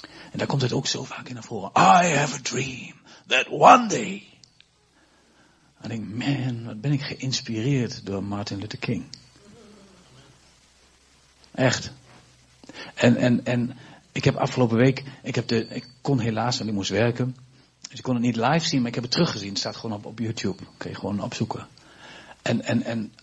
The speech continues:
president Obama, die ging een toespraak houden. En ik was vol, vol, vol, ehm,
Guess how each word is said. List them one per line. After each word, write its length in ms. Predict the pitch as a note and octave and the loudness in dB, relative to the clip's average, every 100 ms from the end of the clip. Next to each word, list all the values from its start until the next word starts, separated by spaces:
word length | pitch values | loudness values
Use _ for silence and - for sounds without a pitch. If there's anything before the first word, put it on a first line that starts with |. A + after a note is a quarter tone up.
| _ _ _ _ - | _ _ _ _ -4
president 560 | C#3+ B2 B2 C3+ B2 | -2 0 2 2 0
Obama, 840 | A2 A2 B2 D3+ D3 G2+ F#2+ - - - - | -2 2 6 8 6 2 -6 -14 -20 -20 -16
die 100 | - | -10
ging 180 | A#2 B2+ | -4 -2
een 140 | A#2 - | -4 0
toespraak 440 | E3 D3 - G#2 | 0 0 -4 -8
houden. 240 | G#2 G2+ | -8 -8
En 60 | B2 | -6
ik 80 | C#3+ | 0
was 200 | E3 F3+ | 2 0
vol, 440 | - B3 A3+ D#3+ - - - | 2 6 6 4 -4 -20 -18
vol, 420 | - F3+ E3+ B2+ | -4 2 2 0
vol, 440 | - - C#3 C3 B2 - - _ | -6 -4 -2 -2 -6 -20 -20 _
ehm, 380 | - A2+ A2 | -8 -6 -4